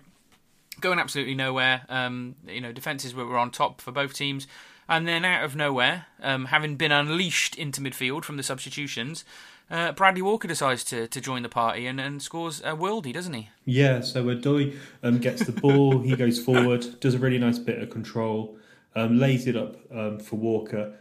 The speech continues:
Speaker 2: And apparently the manager was telling him to go for the corner, um, and it set up perfectly for him. And, yeah, he
Speaker 1: Oh,
Speaker 2: absolutely
Speaker 1: didn't it?
Speaker 2: blasted it. So, yeah, went into the, as you're looking at the goal, top left. Um,
Speaker 1: Yes.
Speaker 2: and it was, yeah, just an absolute sweet strike.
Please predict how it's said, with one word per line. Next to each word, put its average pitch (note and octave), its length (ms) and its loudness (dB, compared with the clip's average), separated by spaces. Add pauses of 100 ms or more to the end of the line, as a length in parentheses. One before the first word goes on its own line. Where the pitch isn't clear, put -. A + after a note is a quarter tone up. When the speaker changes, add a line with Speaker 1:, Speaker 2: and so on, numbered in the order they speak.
(180)
Speaker 2:
And A2+ 80 -2
apparently C3 300 2
the A#2 80 0
manager A#2 340 0
was G#2+ 100 -6
telling A2 280 -6
him G#2 100 -4
to G#2+ 100 -12
go A2 140 -2
for - 120 -10
the - 100 -18
corner, A2 500 0 (440)
um, G#2+ 260 -2
and G#2+ 120 0
it - 80 -4
set - 320 -6
up A#2 280 -6
perfectly A#2+ 380 -4
for G#2+ 280 -6
him. G#2+ 120 -6
And, G#2+ 260 -4 (140)
yeah, - 200 2
he A#2 180 2
Speaker 1:
Oh, A#2 40 -2
Speaker 2:
absolutely - 380 -2
Speaker 1:
didn't A#2 60 -2
it? - 40 -4
Speaker 2:
blasted A#2+ 400 -4
it. A2 140 -4
So, A#2 140 -4
yeah, A#2 180 0
went B2+ 180 2
into A#2+ 200 -2
the, A2+ 240 -4 (220)
as A#2+ 140 2
you're A#2+ 100 6
looking A#2 280 4
at A2+ 80 0
the A2 80 -4
goal, G#2+ 300 0
top A#2+ 280 -6
left. - 500 -4 (420)
Um, G#2+ 240 0
Speaker 1:
Yes. G#2 300 0 (120)
Speaker 2:
and G#2+ 140 -4
it A2 80 -4
was, G#2+ 220 -6
yeah, - 160 0
just - 280 -6
an G#2+ 140 -4
absolute A2+ 500 -8
sweet G#2+ 380 -6
strike. - 540 -10